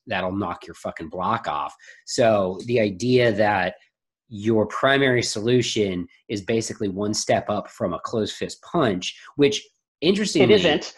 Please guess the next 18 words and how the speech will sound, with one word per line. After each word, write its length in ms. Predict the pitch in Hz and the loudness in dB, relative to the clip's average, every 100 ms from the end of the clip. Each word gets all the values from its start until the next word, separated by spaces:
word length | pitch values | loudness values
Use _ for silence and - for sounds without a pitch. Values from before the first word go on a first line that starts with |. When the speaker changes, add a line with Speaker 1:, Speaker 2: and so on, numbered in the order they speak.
| - | -10
Speaker 2:
<laughs> 160 | - 254 | -2 4
Speaker 1:
Eh, 180 | 202 143 | 4 6
right, 220 | - 147 | 6 6
and 140 | 139 | 6
that's 180 | 165 170 | 4 2
the 80 | 135 | 0
thing. 200 | 175 123 | 2 2
It 100 | 127 | 2
isn't. 300 | 175 160 - - - | 2 0 -4 -12 -4
A 120 | 127 | 2
well-delivered 1500 | 120 113 113 127 160 190 196 190 165 131 127 131 147 135 113 | 2 0 0 2 4 4 4 0 -2 -2 2 4 2 0 -2
closed 600 | - - 123 123 147 131 | -6 -6 0 2 2 0
fist 420 | - - 139 123 - | -8 -4 -2 -2 -4
strike 640 | - - 104 101 113 165 - - | -6 -2 0 2 2 -2 -8 -12
will 120 | - 120 | -4 0
do 160 | 123 | 2
more 320 | 107 120 139 | 2 4 4
damage 720 | 120 127 131 127 104 95 - | 4 2 4 4 0 -2 -8